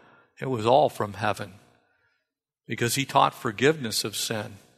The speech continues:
He, he taught, "Do good to those who spitefully use you." He taught, "Bless those who persecute you." He taught the exact opposite things that our world holds dear.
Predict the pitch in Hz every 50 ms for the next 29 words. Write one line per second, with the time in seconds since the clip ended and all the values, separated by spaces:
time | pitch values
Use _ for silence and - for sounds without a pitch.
0 | _ _ _ _ _ _ _ - 120 117 110 120 131 127 - 143 135 139 - -
1 | - 147 131 101 - - 139 151 147 135 - 123 120 117 104 - 120 107 117 117
2 | 113 113 110 - - 110 - - - 120 113 113 120 120 - - 110 107 107 101
3 | 101 107 110 110 104 - 110 104 107 131 135 131 - - 135 131 135 135 - 123
4 | 107 120 117 127 143 151 147 - - - 120 113 113 110 - - - - 131 120
5 | 110 - - 104 - - 113 110 117 110 110 110 - - - - - - - 160
6 | 165 160 - - - 151 151 156 156 - - 131 123 113 107 101 104 - 151 147
7 | 147 151 156 - - - - - - 139 139 - - - 151 - - - 127 -
8 | - - 147 147 139 113 104 101 101 - - 117 113 110 110 110 113 113 120 127
9 | 131 123 117 135 127 120 117 107 101 - 113 104 104 98